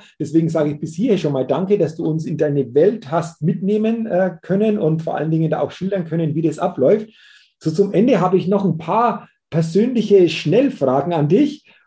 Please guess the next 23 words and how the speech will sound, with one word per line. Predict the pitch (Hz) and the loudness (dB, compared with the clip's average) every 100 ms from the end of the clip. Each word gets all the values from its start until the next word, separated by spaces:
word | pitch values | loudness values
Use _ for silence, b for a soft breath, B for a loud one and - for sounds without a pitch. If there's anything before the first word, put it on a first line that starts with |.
| _ | _
Und, | 165 175 175 165 | 4 4 2 0
ähm, | 175 156 151 156 160 | 2 4 4 2 0
mit | 160 | 2
der | 185 | 2
Bitte | 208 202 196 | 2 0 2
um | |
eine | 165 165 | 4 2
kurze, | - 277 - 262 294 | 0 -2 0 -2 -2
schnelle | - 190 165 - | 0 2 2 2
Antwort, | 190 247 190 | 0 2 2
da | |
bin | 170 185 | 2 0
ich | 185 | 2
immer | 180 | 0
sehr | 165 175 | 2 0
gespannt | 160 - 151 220 | -2 -2 0 2
und | 196 151 | 0 0
sicherlich | - 185 180 | -2 -2 0
auch | 165 - | -2 -2
die | 139 | 0
Hörerinnen | 151 175 160 | 2 4 2
und | 135 117 | 0 2
Hörer, | 127 170 214 | 4 4 2